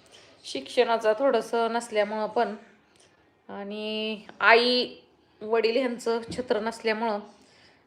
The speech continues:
निदान आईचं किंवा वडिलाचं जरी छत्र असतं, तरी अशी गोष्ट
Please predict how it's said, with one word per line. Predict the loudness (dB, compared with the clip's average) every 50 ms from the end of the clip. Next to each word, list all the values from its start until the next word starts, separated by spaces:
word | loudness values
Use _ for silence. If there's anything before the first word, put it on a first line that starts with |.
| _ _ _
निदान | -10 -2 2 4 4 6 8
आईचं | 8 10 8 8 6 4 2
किंवा | 2 4 2 4 6 8
वडिलाचं | 8 6 6 6 6 4 4 4 2
जरी | 0 0 0 0 -2
छत्र | -6 -8 -6 -2 -2
असतं, | -2 -2 -4 -8 -6 -4 -4 -4 -4 -6 -12 -20 -20 -10 -10
तरी | -8 -6 -4 -6 -4 -6 -6 -8 -10 -16 -20 _ _ _ _ _ _ _ _ _ _ _ _ _ _ _ _ -20 -20 -20 _ _
अशी | -20 -14 -12 -6
गोष्ट | -4 -4 -4 -4 -4 -4 -4